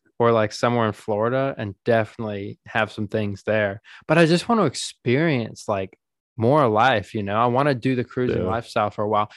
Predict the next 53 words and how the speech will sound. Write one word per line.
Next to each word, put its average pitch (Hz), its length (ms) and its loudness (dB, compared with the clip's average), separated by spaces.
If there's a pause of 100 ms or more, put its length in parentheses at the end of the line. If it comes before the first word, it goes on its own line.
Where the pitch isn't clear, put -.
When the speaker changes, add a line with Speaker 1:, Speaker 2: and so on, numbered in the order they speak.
(160)
Speaker 1:
And 170 100 -4
it's 170 100 -6
like, 165 180 0 (260)
I 185 60 -4
mean, 196 240 0 (100)
yeah, 147 320 4
I 147 80 2
could 165 140 -4
buy 123 160 2
a 110 40 -2
boat 107 260 -2
for 117 140 -6
a 107 60 -4
few 120 240 -4
grand, 110 520 -2
and 110 180 -4
then 110 280 -4
when 117 180 -4
I'm 107 120 -4
done, 107 260 -4
I 107 120 -4
could - 160 -12
sell 107 280 0
it 110 100 0
or 104 100 0
I 101 80 -2
could 101 180 -12
keep 110 220 -6
on. 110 260 0 (1080)
I 101 200 0
just 113 200 -8
had 85 220 -8
an 98 80 -6
idea, 113 580 0 (560)
right? 110 300 0
Speaker 2:
<laughs> 135 380 -6 (720)
Speaker 1:
I 147 120 6
could 143 180 -2
keep 170 220 0
the - 60 -6
boat. 127 340 4
I 104 100 0
could 98 180 -6
dock 127 280 4
it 113 100 -2
somewhere. 101 680 -4
I 107 80 -4
could - 160 -4
pay 117 160 0
the 113 80 -2
fees, 117 340 0
whatever, 104 480 0 (220)
but 151 320 0